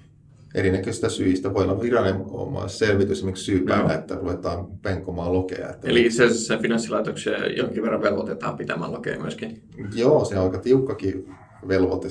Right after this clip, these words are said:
Speaker 1: näistä asioista. Eli kun meillä on sekä vakuutus- että finanssipuolta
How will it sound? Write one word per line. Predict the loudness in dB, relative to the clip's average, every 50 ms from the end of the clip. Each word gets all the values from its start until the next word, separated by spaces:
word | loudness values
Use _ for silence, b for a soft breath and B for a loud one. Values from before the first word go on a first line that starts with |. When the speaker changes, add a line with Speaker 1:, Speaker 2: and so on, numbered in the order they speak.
| -8 -6
Speaker 1:
näistä | -6 -6 -6 -6 -8 -10
asioista. | -8 -8 -8 -8 -8 -10 -12 -14 -14 -14 -14
Eli | -12 -12 -14 -14 -16 -18 -18 -18 -20 -20 -20
kun | -14 -8
meillä | -6 -2 0 0
on | 0 0
sekä | 0 0 0 0 2 0
vakuutus- | 0 0 0 0 0 -2 -6 -6
että | -8 -10 -10 -12 B B B B B B B B B B B B
finanssipuolta | -6 -4 -4 -4 -4 -4 -4 -6 -6 -4 -4 -4 -2 -4 -6